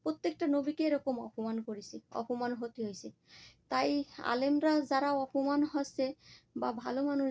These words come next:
যা-, ভালো মানুষ, মানুষের কাছে যারা অপমান হচ্ছে, এটা অপমান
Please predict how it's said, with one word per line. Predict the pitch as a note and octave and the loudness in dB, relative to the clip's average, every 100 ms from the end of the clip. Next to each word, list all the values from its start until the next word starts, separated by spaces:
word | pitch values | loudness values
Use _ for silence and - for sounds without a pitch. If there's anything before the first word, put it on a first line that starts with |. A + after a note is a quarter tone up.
| A#3 | 0
যা-, | C#4+ C4+ - B3 A3+ | -2 -2 -8 -10 -8
ভালো | A#3 B3+ | -6 -4
মানুষ, | C#4 C#4 - C#4 | 0 -2 -2 -8
মানুষের | B3 B3+ C4+ | -8 -8 -8
কাছে | C#4 C#4 | -8 -6
যারা | C4+ B3+ | -6 -6
অপমান | A#3 B3+ C4 C4 | -6 -4 -2 -2
হচ্ছে, | B3 - A#3 - - - - | -6 -8 -10 -10 -20 -20 -10
এটা | C4+ C4+ C4 A#3+ | -4 -2 0 -2
অপমান | B3 A#3 A3+ | -2 -2 -2